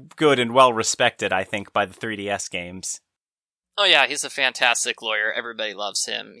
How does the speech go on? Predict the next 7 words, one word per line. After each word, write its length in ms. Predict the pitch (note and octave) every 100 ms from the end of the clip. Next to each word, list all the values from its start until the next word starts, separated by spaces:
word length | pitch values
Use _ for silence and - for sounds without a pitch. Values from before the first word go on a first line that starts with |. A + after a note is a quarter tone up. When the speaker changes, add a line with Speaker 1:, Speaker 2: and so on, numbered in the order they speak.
| A#2+
Speaker 2:
He, 300 | B2+ A#2 -
he's, 400 | - C#3+ B2 -
like, 420 | B2+ A2 A2 _ _ -
chief 420 | - F3 - - _ _
defense 680 | - C3 - C3+ C3 - -
attorney, 840 | C3+ - - D3 D3 D3+ D3+ D#3 D3+ -
if 160 | D3